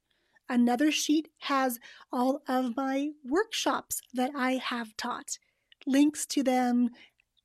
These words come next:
descriptions, all those things, the tags, the keywords that I have put into those things.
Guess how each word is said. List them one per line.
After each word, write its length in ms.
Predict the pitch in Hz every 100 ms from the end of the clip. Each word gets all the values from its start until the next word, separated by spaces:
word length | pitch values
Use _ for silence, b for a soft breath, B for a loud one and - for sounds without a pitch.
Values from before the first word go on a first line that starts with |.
| _
descriptions, 680 | 240 - 294 - 269 254 254
all 280 | 294 254 262
those 240 | 247 233
things, 440 | - 240 233 233
the 140 | - 247
tags, 720 | 240 - 254 247 247 233 226
the 100 | 233
keywords 800 | - - 285 285 269 262 262 -
that 120 | 247
I 180 | 247 240 B B B
have 200 | - 254
put 180 | - 277
into 180 | 262 254
those 220 | 247 240
things. 420 | - 247 233 240